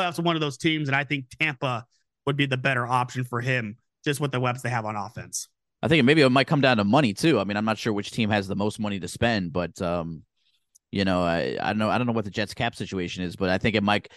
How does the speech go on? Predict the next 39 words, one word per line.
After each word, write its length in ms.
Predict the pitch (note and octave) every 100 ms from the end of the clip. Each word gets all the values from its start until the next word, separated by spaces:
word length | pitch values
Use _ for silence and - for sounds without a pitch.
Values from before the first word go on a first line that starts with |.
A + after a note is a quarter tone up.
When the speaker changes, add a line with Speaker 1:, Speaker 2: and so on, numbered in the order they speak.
| -
Speaker 2:
maybe 160 | A#2+ C3
they 100 | C3+
might 260 | B2+ C3+ A2+
throw 140 | D3
some 160 | C#3 C#3+
more 160 | C#3+
money 260 | B2+ D#3+ A#2
at 140 | G#2
him, 140 | G#2 G#2
and 80 |
that 80 | G#2
might 180 | G#2+ A2+
be 80 | G#2+
a 60 |
good 200 | E3+ F#3
thing. 200 | F3+ E3
That 80 | C#3+
might 160 | C3+ C#3
be 100 | D3+
a 60 |
bad 280 | A#2 C#3 B2
thing. 200 | G#2+ F#2
But 200 | F2+ G2 - - -
now 80 | F3
you 80 | B3
make 160 | C4+
a 40 | G3
good 140 | F#3
point. 220 | G3 E3+
I 60 | C#3+
think 180 | A3+ D#3+
the 100 | C#3
N 80 | C#3+
F 60 |
C 140 | C3 A#2
South 320 | C#3+ B2 A2
is 100 | G#2
the 220 | G#2 G2+
easier 340 | B2 G2+ G2+